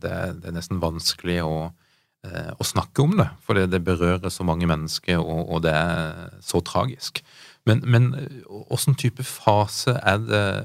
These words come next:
eh, organisasjonen da gjeng igjennom? Du snakker om den første fasen som varer i noen, eh, timer, men, men dette her er jo, eh, noe som strekker seg over lang tid.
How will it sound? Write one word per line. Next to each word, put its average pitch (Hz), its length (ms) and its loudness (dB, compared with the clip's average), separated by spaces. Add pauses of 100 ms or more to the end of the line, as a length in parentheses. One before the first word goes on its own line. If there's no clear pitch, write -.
eh, 104 260 -6
organisasjonen 104 880 -4
da 98 300 -6 (500)
gjeng 95 320 4
igjennom? 113 400 2
Du 95 80 -2
snakker - 320 -6
om 110 80 0
den 101 80 -4
første - 400 -4
fasen 104 400 -4
som 107 160 -4
varer 95 380 0
i - 20 -10
noen, 95 300 -8
eh, 92 200 -12 (140)
timer, 95 400 -2
men, 104 240 -2 (400)
men 98 140 0
dette 98 180 -4
her 104 160 4
er 95 220 4
jo, 90 260 -4
eh, 85 180 -4 (1300)
noe 90 160 0
som 113 80 -2
strekker 104 320 -2
seg 101 160 0
over 92 160 4
lang 101 240 0
tid. - 160 -8